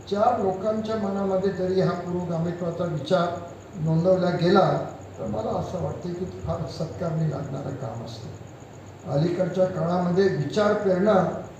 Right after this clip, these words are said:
हे फार कठीण काम झालं आहे, कारण जे विचार नाही द्यायला पाहिजे, ते देणारे WhatsApp युनिव्हर्सिटीपासून पुष्कळ तयार झालेले आहे.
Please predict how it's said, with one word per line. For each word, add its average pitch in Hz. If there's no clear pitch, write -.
हे 202
फार 226
कठीण 202
काम 151
झालं 120
आहे, -
कारण 160
जे 185
विचार 196
नाही 190
द्यायला 208
पाहिजे, 202
ते 208
देणारे 196
WhatsApp 190
युनिव्हर्सिटीपासून 202
पुष्कळ 208
तयार 160
झालेले 135
आहे. -